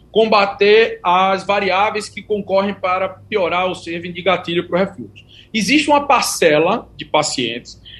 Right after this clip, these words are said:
que sim pode se beneficiar bastante de cirurgia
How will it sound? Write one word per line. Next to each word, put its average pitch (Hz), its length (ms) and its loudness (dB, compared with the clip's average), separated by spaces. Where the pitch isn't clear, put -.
que 233 160 0
sim 247 500 0
pode 202 280 2
se - 160 -8
beneficiar 180 480 -2
bastante 185 580 -2
de 190 120 -8
cirurgia 196 960 2